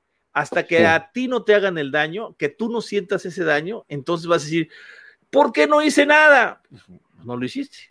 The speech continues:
Speaker 1: o sea, ni modo.
Speaker 2: Oye, Antonio, ah, estabas comentando hace ratito por la cuestión que sí, de este documental, que ya tiene un tiempo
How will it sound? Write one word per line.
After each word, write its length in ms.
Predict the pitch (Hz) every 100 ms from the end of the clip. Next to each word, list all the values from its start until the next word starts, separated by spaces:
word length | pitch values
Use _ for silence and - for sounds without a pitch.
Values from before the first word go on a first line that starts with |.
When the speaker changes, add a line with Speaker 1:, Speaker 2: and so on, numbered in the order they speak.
| _ _
Speaker 1:
o 40 |
sea, 120 | - 131
ni 140 | 139
modo. 220 | 214 262
Speaker 2:
Oye, 240 | - 147 165
Antonio, 480 | 165 170 170 165 -
ah, 120 | 170
estabas 420 | 175 170 202 214 226
comentando 460 | 180 175 185 190
hace 160 | 202 190
ratito 460 | 165 - 175 185
por 120 | 165 151
la 120 | 139
cuestión 480 | 147 131 - 170 170
que 120 | 156
sí, 220 | - 175
de 120 | 180
este 180 | 147 170
documental, 680 | 165 156 156 143 139 151 160
que 100 | 160
ya 120 | 185
tiene 220 | 262 285 269
un 120 | 254
tiempo 560 | 196 170 160 190 233